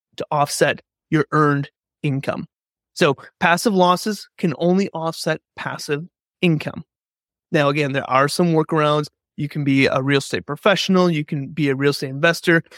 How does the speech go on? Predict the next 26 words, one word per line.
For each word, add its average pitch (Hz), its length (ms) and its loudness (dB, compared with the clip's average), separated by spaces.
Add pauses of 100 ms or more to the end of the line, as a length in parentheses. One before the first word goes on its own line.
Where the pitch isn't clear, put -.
(140)
There - 160 -2
are 165 140 4
some 180 220 0
situations, 165 640 -2
depending 151 340 -8
on 151 60 0
where 147 100 2
your 147 120 -2
income 170 360 2
is, 160 180 0
how 143 220 -6
active 156 380 0
you're 151 160 -2
into 156 260 -2
it, 151 120 0 (280)
where 156 120 2
you 143 100 2
can 170 420 2
start 180 340 0
to 180 80 -2
look 175 320 -2
at, 165 220 -2
"Okay, 180 160 -8
how 175 380 -6
can 175 520 2
we 143 300 0